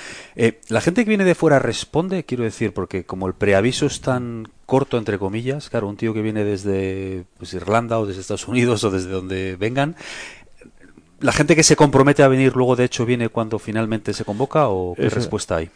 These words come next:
Speaker 2: eso es complicado. La verdad es que sería muy fácil si hubiera una fecha fija. Si
Speaker 1: Claro.
Speaker 2: tuviéramos una fecha fija, el compromiso de todos también sería mayor. Date cuenta que todos estos surfistas ya, que muchos están haciendo circuito mundial o son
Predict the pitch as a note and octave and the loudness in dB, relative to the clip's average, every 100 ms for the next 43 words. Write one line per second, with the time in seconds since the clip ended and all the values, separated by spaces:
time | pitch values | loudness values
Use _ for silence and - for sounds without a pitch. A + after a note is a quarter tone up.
0 | - B2+ C3 - A2 G2+ G2+ G2+ F#2 G#2 | -4 -4 -4 -6 -6 -4 -2 0 0 0
1 | A2+ A2+ A2+ A2+ A2+ A2 A2+ - B2 B2 | 0 -2 -2 -2 -2 -4 -6 -2 -2 -2
2 | A2 G2 G2+ G#2+ G#2 G2+ - A2 G#2+ G2 | -4 -6 -4 -4 -4 -6 -4 -4 -2 -4
3 | F#2 - - - - F2+ A2+ A2+ A2 A2 | -8 -10 -16 -10 -2 0 -2 -6 -8 -4
4 | A#2+ - G#2+ B2+ B2+ B2+ - - - - | -4 -4 -4 -2 -2 -6 -10 -20 -20 -20
5 | - - G2+ G#2+ F#2+ G2 G#2+ G#2 A2 G#2 | -20 -6 -6 -4 -8 -8 -8 -8 -6 -4
6 | G2+ G2+ - - A2 G#2+ G2+ G2+ G#2+ - | -2 -4 -4 -4 -4 -4 -6 -8 -8 -4
7 | G2+ G#2 G2 G2+ E2+ D#2+ - F#2+ G#2+ A2 | -2 -2 -4 -4 -6 -10 -8 -4 -4 -6
8 | G#2+ A2 G#2 G#2+ G2+ G2+ G#2 A#2 G#2 G#2 | -6 -4 -2 -4 -8 -10 -8 -8 -4 -4
9 | A2 A#2 A2+ A2 - G#2 G2+ G#2+ A2+ G#2+ | -4 -4 -6 -8 -10 -8 -8 -8 -6 -4
10 | G2 A2 A2 G#2+ G2+ A2+ G#2+ F#2+ G#2 - | -4 -4 -4 -4 -6 -8 -10 -4 -4 -2
11 | A2+ A2 G#2 G2+ A#2+ A#2+ A#2 G#2 G#2 G#2+ | -2 -2 -4 -2 0 0 -2 -4 -6 -6